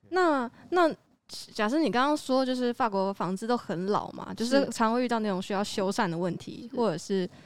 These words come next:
Speaker 1: 例如说什么像热水器啊、瓦斯啊这样子各种家里的问题，
Speaker 2: 是。
Speaker 1: 那你要怎么办？如果真的出问题，你要找谁？找房东吗？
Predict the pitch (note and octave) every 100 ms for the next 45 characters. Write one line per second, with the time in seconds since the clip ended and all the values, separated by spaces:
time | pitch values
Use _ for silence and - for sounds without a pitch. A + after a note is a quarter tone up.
0 | - - A3 F#3+ F#3+ F#3+ F3+ D#3 D#3+ E3
1 | F3+ F#3 G3+ F3 E3+ C#3+ - G3 A3 G#3+
2 | - - F3 E3+ D3+ - G3 F#3+ G3+ A3
3 | G#3 A#3 C4+ G3+ F3 G3 G3+ E3+ F#3 G#3
4 | F3+ F3 D4+ E4 B3+ A#3+ D#3+ E3+ G#3 F#2+
5 | - G#3+ C#4+ A3 B3 A3 A#3+ A#3+ G3 E3
6 | E3+ F#3+ - - - - - - _ _
7 | _ - F3+ D#3+ E3+ G3+ G3 F#3 E3+ F#3+